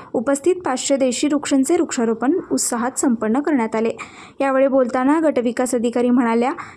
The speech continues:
की, प्रत्येक वर्षी पावसाळा चालू झाला की पंचायत समितीच्या वतीने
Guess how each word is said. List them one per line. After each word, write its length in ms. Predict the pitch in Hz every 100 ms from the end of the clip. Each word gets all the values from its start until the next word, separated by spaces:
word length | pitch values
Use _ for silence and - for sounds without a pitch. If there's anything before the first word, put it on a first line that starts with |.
| -
की, 80 | 359
प्रत्येक 480 | 349 294 294 381 392
वर्षी 320 | 349 - 381
पावसाळा 480 | 392 240 233 269 277
चालू 260 | 285 254
झाला 300 | 262 302 311
की 120 | 262 247
पंचायत 420 | 247 233 269 285
समितीच्या 500 | 320 285 285 269 294
वतीने 460 | 233 226 339 -